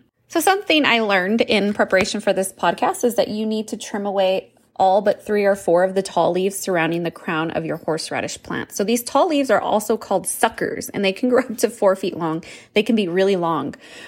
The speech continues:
Um, so suckers should be trimmed back when they're around eight inches to stop roots from undesirable spreading or becoming irregularly shaped. Uh, just in terms of processing, um, horseradish root, you definitely wanna make sure it's as,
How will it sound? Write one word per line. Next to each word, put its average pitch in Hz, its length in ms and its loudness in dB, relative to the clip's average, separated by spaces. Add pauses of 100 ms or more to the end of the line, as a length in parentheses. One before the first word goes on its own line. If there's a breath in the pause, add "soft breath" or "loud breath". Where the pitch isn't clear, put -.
(160 loud breath)
Um, 196 180 2
so 226 160 0
suckers 302 380 2
should 277 160 0
be 254 100 2
trimmed 233 360 2
back 208 240 2
when 202 100 0
they're 190 160 4
around 190 220 2
eight 190 160 0
inches 202 320 -4
to 190 120 -6
stop 185 360 0
roots 180 260 -2
from 190 240 -2
undesirable 185 760 2
spreading 294 480 0
or 202 180 2
becoming 190 420 -2
irregularly 165 800 0
shaped. - 640 -4
Uh, 156 160 -4 (180)
just - 240 -10
in 170 340 -2
terms 185 480 0
of 226 200 2 (380 loud breath)
processing, 294 720 4
um, 202 240 4
horseradish 202 540 2
root, 190 180 2
you 190 80 2
definitely 175 300 0
wanna 160 220 -2
make 165 200 -2
sure - 380 -4
it's - 180 -4
as, 151 440 -2